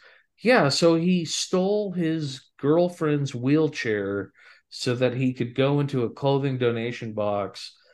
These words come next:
and slink in and then open it up from the bottom. And then he slipped in and broke his neck.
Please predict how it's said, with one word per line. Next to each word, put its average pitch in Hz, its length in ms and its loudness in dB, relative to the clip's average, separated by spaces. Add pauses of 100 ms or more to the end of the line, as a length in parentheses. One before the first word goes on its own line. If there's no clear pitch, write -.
(260)
and 107 260 -6
slink 135 560 -2
in 113 560 -4 (480)
and 107 180 -12
then 113 300 -4
open 131 380 2
it 113 160 -4
up 107 200 -10
from 113 260 -8
the 101 40 -6
bottom. 117 460 0
And 104 160 -6
then 104 120 -10
he 92 100 -12
slipped 151 500 0
in 123 160 -4
and 107 180 -10
broke 127 320 0
his 98 200 -12
neck. 110 600 -6